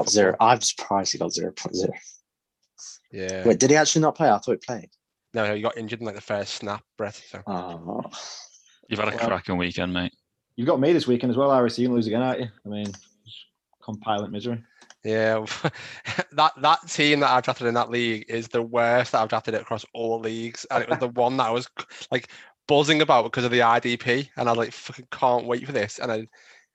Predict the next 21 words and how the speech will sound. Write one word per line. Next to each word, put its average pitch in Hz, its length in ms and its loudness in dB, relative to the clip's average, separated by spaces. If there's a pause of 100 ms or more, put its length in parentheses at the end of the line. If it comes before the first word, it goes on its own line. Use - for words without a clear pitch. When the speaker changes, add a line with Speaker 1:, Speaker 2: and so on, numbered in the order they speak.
(600)
Speaker 1:
drafted 107 240 -8
the 107 80 -6
shittest 117 180 -6
Speaker 4:
Yeah. 92 100 -6
Speaker 1:
team. 107 380 -8
Speaker 3:
Shit - 320 0
the 104 80 -4
bed 87 240 0
then, 92 160 -2
don't 92 160 -4
you, 92 220 -8
mate? 107 180 -6 (340)
Speaker 1:
It 151 140 -4
was 165 140 -4
'cause 156 140 2
I 175 60 6
was, 170 140 4
like, 151 180 0 (220)
tenth 127 380 -4
pick 135 260 0
or 139 100 4